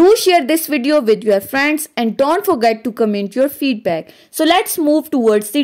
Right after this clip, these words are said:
discussion. So हम चैप्टर एट का पार्ट सी डिस्कस कर रहे थे। So आज की वीडियो में स्टार्ट करते हैं सेक्शन वन ट्वेंटी फ़ोर से। सेक्शन वन ट्वेंटी फ़ोर डील करता है power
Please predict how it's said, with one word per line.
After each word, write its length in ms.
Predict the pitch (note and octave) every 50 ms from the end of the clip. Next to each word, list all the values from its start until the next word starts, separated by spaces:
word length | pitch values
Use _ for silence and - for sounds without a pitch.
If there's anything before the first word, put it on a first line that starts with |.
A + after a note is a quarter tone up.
| A#3+ C4
discussion. 560 | B3 - - G3 F3+ F3 - F#3+ F3+ E3+ F3 _ _ _ - - _ _ _ - - -
So 140 | F#4+ F4+ D#4
हम 240 | C4 D4+ D#4+ F#4+ G#4+
चैप्टर 440 | G#4 G#4+ E4 D4+ - - F4+ F4+
एट 360 | E4 - - C4+ D4 E4+ - -
का 160 | - - E4
पार्ट 340 | E4 - C#4+ A#3+ A#3+ B3+ -
सी 240 | - - D#4 E4 E4+
डिस्कस 440 | F4+ F4 F4 - - C4+ C#4 C4+ -
कर 180 | C4+ B3 A3
रहे 260 | A#3+ A#3 B3 B3 A#3
थे। 180 | A#3 - D4+ E4+
So 160 | E4 - - - -
आज 240 | B3+ C#4 E4 F4 -
की 100 | F4+ E4
वीडियो 280 | E4 D#4+ B3+ E4 E4+
में 100 | E4+ E4+ E4+
स्टार्ट 340 | - - C4+ B3 B3+ B3
करते 320 | B3+ - D4 C#4+ - D#4+ D#4+
हैं 160 | E4+ F4 F4
सेक्शन 520 | F4 - D#4 C4+ C4 - - F4 D#4 D4+
वन 240 | B3+ A#3 A#3 B3 C#4 C4+
ट्वेंटी 380 | - C4+ A#3+ A#3 A#3+ C#4+ D4
फ़ोर 320 | D4+ - - A#3+ G3+ F#3 F#3
से। 280 | - - - E3+ E3 - _ _ _ _ _ - - -
सेक्शन 400 | F4+ E4 D#4 - - G#4+ G#4+ G#4 F4
वन 220 | C#4 D#4 D#4 F4+ G4
ट्वेंटी 380 | - F#4 D#4+ D4+ D4 D#4 D#4
फ़ोर 260 | D#4 - D4 C#4 C#4+
डील 300 | B3 G#3+ C4+ C4+ D4 E4
करता 340 | E4 - C#4 A3 A3 - G#3+
है 340 | G#3 G3+ F3+ G#3 G#3+ A#3+ D4 - _ _ _ _ _ _ _ -
power 440 | D4 D4 C#4+ D#4 E4+ E4 F#4+ G#4